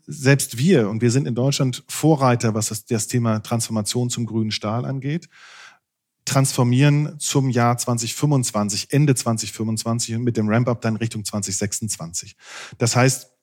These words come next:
wir brauchen den grünen Strom in den Mengen dann auch erst in zwanzig fünfundzwanzig. Diese Zeit braucht man aber auch,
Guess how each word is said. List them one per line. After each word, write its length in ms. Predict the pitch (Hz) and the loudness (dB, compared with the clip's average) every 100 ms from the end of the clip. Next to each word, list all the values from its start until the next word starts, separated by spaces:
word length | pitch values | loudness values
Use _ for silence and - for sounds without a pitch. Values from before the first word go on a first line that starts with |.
| _ | _
wir 180 | 120 120 | 0 2
brauchen 320 | 113 127 151 | 4 4 4
den 160 | 120 117 | 2 2
grünen 220 | 113 117 | 0 0
Strom 280 | - 123 120 | 0 -2 0
in 220 | 151 131 | 2 4
den 200 | 127 120 | 4 4
Mengen 300 | 113 127 143 | 4 4 2
dann 160 | 123 110 | 0 -2
auch 220 | 110 - | -4 -4
erst 260 | 127 107 | -4 -4
in 100 | 123 | -6
zwanzig 340 | 107 107 101 95 | -6 -6 -6 -8
fünfundzwanzig. 560 | 120 127 - 139 147 135 | -8 -8 -6 -8 -6 -4
Diese 220 | 120 120 | -2 -2
Zeit 260 | - 117 | -2 -2
braucht 220 | 104 95 123 | -2 -4 -2
man 120 | 120 | -4
aber 160 | 117 | -4
auch, 240 | 123 139 | -4 -4